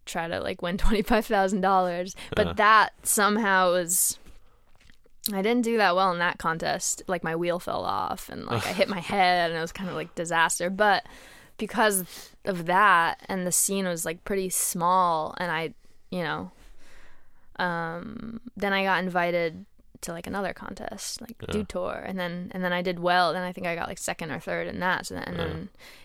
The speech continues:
Speaker 1: it was like, "Well, you, now you have to go as an alternate to X Games," and then, and then I think I, I got in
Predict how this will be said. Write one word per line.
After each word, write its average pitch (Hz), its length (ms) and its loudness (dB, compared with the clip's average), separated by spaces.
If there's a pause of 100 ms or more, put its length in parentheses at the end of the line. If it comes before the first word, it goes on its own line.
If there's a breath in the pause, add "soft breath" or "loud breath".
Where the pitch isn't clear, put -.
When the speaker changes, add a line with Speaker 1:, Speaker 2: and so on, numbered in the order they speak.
Speaker 1:
it - 40 -6
was 170 120 -6
like, 170 100 -8
"Well, 180 300 -2
you, 180 180 -6 (100)
now 180 220 -4
you 175 60 0
have 170 140 -4
to 175 100 -6
go 165 180 0
as 160 120 -6
an 170 120 -12
alternate 175 400 -6 (100)
to - 160 -6 (160)
X - 200 -2
Games," 190 480 -10
and - 160 -10
then, 196 320 -10 (600 loud breath)
and 180 120 2
then 185 60 2
I 180 100 0
think 185 200 -4
I, 165 180 -2 (340)
I 185 80 -4
got 170 220 4
in 185 480 0